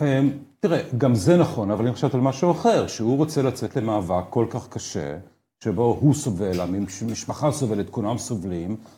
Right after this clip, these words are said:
הרבה יותר קל הרי לשבת על הידיים ולא לעשות שום דבר, ולשמור שקל תעשייתי, אבל אם יוצאים למאבק הזה, שהוא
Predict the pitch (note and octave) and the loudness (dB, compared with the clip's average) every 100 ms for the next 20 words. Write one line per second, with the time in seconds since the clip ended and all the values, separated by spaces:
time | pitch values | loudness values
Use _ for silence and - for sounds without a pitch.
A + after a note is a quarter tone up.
0 | _ - G2+ C#3+ C#3 A#2 C3+ B2+ A2+ G#2+ | _ 0 4 4 4 -2 0 0 0 -2
1 | A2+ C3 G#2+ G2+ G2+ G2+ G2 F#2+ F#2 - | -4 -2 -2 0 -2 -2 -2 -4 -4 -8
2 | F2+ F#2+ F2 E2 E2 G#2 G#2+ F2+ G2+ F#2 | -10 -6 -6 -4 -4 -4 -6 -6 -6 -6
3 | - G2 F#2 F#2 F2+ - F2+ D#2 F#2 G2+ | -8 -10 -8 -6 -8 -6 -10 -8 -8 -8
4 | B2 - _ - G2 G#2+ A#2+ F3+ G#3+ G3 | -8 -14 _ -8 -2 4 8 10 8 6
5 | D3+ G#2+ F#2+ F2 - F2+ - E2+ F#2+ - | 4 4 2 0 0 -4 -2 -4 -4 0
6 | F#2 F#2 | 0 0